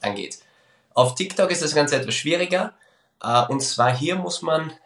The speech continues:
einen Link Tap and Hold, also gedrückt halten, und hier gibt's dann eine Möglichkeit, den Link manuell zu kopieren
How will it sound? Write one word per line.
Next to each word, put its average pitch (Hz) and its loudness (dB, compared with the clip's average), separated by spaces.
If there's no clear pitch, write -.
einen 127 2
Link 156 -2
Tap - 0
and 135 0
Hold, 151 4
also 117 -2
gedrückt - -4
halten, 143 0
und 123 -2
hier 147 0
gibt's 160 -4
dann 156 4
eine 139 2
Möglichkeit, 139 0
den 123 0
Link 147 -2
manuell 123 4
zu 131 -4
kopieren 139 -4